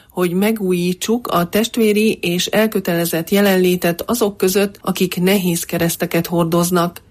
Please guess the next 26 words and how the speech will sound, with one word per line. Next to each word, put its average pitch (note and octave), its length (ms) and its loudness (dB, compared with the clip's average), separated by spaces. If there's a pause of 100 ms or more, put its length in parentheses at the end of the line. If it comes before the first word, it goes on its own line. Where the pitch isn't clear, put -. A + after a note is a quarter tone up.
(140)
írta F3 340 0
levelében E3+ 580 2
Ferenc D3 380 0
pápa. - 600 -4 (440)
Mindenkit G#3 480 2
arra F#3+ 280 2
buzdított, G3+ 600 0
hogy A3 160 0
továbbra F#3 520 2
is G#3 260 2
szívvel, G#3+ 580 0
lélekkel F3+ 600 2
kísérjék F3+ 680 0
el E3+ 140 2
azokat, G#3 640 0 (180)
akik A3 440 0
mindenféle G3 580 2
szegénységben D#3 840 0
szenvednek. E3 840 0 (580)
Ferenc B3 360 2
pápa G#3+ 300 0
hangsúlyozta, G3+ 760 2
hogy G3 220 0
Carlos A3 460 2
atya F#3+ 280 -2
tanúságtétele F#3+ 1040 2